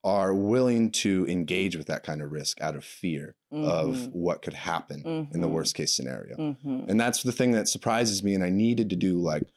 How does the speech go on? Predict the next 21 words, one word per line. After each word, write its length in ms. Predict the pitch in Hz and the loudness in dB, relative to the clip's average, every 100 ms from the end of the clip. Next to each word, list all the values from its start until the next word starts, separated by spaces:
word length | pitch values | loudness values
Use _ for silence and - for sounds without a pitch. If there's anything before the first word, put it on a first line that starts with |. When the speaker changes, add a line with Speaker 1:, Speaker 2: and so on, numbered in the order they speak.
| _ 85 | _ -2
Speaker 1:
a 60 | |
rock 260 | 98 117 - | 0 0 0
climbing 460 | 113 101 98 95 | 0 2 2 2
or 60 | 85 | 0
going 240 | 95 95 92 | 2 2 2
on 120 | 87 | 0
stage 760 | - - 101 101 98 98 - _ _ | 0 0 2 4 4 2 -2 _ _
or, 460 | 107 101 95 82 87 | 2 4 4 2 0
um, 180 | 90 - | -2 -2
talking 420 | - 107 104 123 110 | -2 0 2 4 4
to 60 | |
people, 540 | - 117 113 110 113 - - - | 2 0 2 2 2 -4 -16 -4
um, 280 | 90 87 80 | -2 0 0
or 100 | 104 | -2
starting 440 | - 113 107 107 | 0 0 2 2
your 120 | 98 92 | 2 0
own 80 | 76 | -2
business 540 | 120 113 107 87 - | 0 0 -2 -4 -4
is 120 | 82 | -4
when 100 | 95 | -2
you 100 | 95 | -2